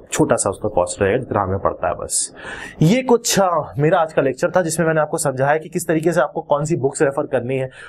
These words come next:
और, अ, कितने लेवल तक पढ़ना है। हमेशा मेरी बात हमेशा ध्यान रखना, कोई भी एग्जाम तब निकलता है, लोग मुझसे पूछते हैं, "सर आपने इतने सारे एग्जाम्स निकाले हैं, तो आपका बेसिक अप्रोच क्या रहती थी?" मेरी हमेशा से एक ही अप्रोच रहती थी,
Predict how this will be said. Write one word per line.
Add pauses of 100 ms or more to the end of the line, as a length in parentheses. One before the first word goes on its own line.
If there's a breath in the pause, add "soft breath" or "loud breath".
(140)
और,
अ, (220 loud breath)
कितने
लेवल
तक
पढ़ना
है। (280 soft breath)
हमेशा
मेरी
बात
हमेशा
ध्यान
रखना,
कोई
भी
एग्जाम
तब
निकलता
है,
लोग
मुझसे
पूछते
हैं,
"सर
आपने
इतने
सारे
एग्जाम्स
निकाले
हैं,
तो
आपका
बेसिक
अप्रोच
क्या
रहती
थी?" (460 loud breath)
मेरी
हमेशा
से
एक
ही
अप्रोच
रहती
थी,